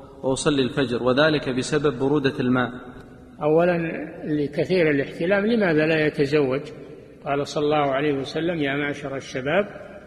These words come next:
Speaker 2: من استطاع منكم الباءة فليتزوج"، عليك أنك تتزوج،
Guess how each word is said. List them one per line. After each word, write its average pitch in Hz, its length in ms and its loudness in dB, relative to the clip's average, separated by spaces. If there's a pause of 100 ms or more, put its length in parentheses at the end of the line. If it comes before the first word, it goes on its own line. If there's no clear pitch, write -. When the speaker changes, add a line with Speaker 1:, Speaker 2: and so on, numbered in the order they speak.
(360)
Speaker 2:
من 156 120 4
استطاع 143 600 2
منكم 147 400 -2
الباءة 139 400 -2
فليتزوج"، 170 920 0 (360)
عليك 175 300 -4
أنك 196 200 -2
تتزوج، 131 580 -2